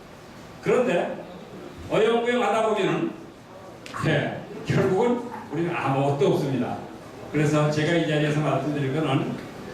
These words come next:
어, 지금까지 십여 년 동안 애써온 흔적을 바탕으로 해서 우리 작가회가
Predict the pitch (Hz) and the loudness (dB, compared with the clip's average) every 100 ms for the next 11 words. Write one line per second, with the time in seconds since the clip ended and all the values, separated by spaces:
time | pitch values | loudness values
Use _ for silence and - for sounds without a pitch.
0 | - 113 117 117 123 151 151 156 151 170 | -10 -2 0 0 2 2 2 2 4 6
1 | 175 170 - - 226 233 208 151 151 139 | 4 4 -2 -4 0 2 4 2 2 2
2 | 120 135 - - - - - 143 151 - | 2 2 0 -4 -12 -10 -2 0 2 2
3 | 160 175 185 180 - - - - 170 180 | 2 2 0 -4 -6 -12 -14 -2 0 2
4 | 208 220 226 190 - 151 143 123 120 - | 4 4 4 2 2 2 2 2 0 0
5 | - - - - - - - - 143 156 | -2 -2 -4 -10 -14 -14 -14 -2 2 2
6 | 147 - 147 139 143 160 156 156 - | 2 2 2 4 4 4 4 2 -2